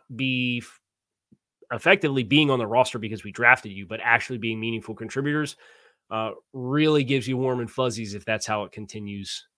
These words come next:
uh, to trend. I thought the sack from Garrett Nelson was a really nice play. He's another player who I just think the deck is probably a little stacked against him to make this team. Uh, but I remember watching him at Nebraska,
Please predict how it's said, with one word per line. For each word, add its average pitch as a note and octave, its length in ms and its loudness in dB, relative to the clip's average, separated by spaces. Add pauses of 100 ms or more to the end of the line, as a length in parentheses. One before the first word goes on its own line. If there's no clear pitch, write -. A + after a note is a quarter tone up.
(140)
uh, F#2+ 180 -12
to - 80 -20
trend. F#2+ 400 -10 (800)
I - 20 -16
thought C#3+ 200 2
the C3+ 80 -4
sack C3+ 340 4
from A#2 160 -4
Garrett G#2 380 -8
Nelson A#2+ 640 -2 (240)
was A#2 160 -8
a G2+ 80 -8
really C3 360 2
nice C#3+ 280 2
play. D3+ 260 0
He's C#3 220 -2
another B2+ 280 2
player A#2+ 440 2
who A#2+ 420 0 (420)
I G2 60 -10
just A2+ 180 -6
think B2 160 -2
the G#2+ 80 -8
deck A#2 280 0
is - 80 -12
probably A#2 480 0
a G#2+ 60 -4
little A2+ 200 -6
stacked A2+ 460 -6
against A2+ 380 -6
him B2+ 220 -2
to G#2+ 120 -10
make G#2+ 260 -8
this G#2+ 220 -6
team. C3+ 440 -2 (440)
Uh, G2+ 260 -6
but A2 240 -4
I A#2 80 6
remember C#3 400 4
watching C3 360 4
him A#2+ 200 -2
at A#2 140 -4
Nebraska, G#2+ 920 0